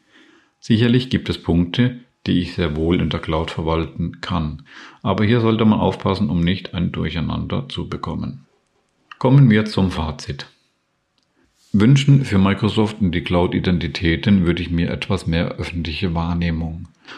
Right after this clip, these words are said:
So könnte Microsoft seine Reichweite enorm pushen, wenn sie auch diese Login-As-Funktion bieten würden. Auf gefühlt jeder zweiten Seite kann ich mich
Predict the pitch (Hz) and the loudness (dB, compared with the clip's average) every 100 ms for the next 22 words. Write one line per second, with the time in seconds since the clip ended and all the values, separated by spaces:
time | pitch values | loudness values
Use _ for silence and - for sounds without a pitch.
0 | - - 107 131 139 107 107 107 107 - | -8 -2 2 4 6 6 2 0 -2 0
1 | 87 82 82 85 95 87 87 82 82 - | 2 2 0 0 0 0 0 0 0 0
2 | 95 - 135 135 90 87 95 90 - 87 | -2 4 4 4 2 0 0 0 0 -2
3 | 87 80 87 - 87 85 87 80 87 - | 0 0 -2 0 -2 0 -2 -2 -4 -10
4 | - 92 87 87 87 92 - - 87 85 | -4 -4 -2 2 2 2 -2 -8 -4 -2
5 | 80 - 85 80 73 - 76 - 87 - | -2 -2 0 0 -4 -6 -8 -6 -4 0
6 | 101 131 131 123 123 - 104 107 87 85 | 4 4 4 2 2 0 2 2 2 0
7 | 82 95 - 87 85 - 85 - | 0 -2 -2 -2 -2 0 -4 -4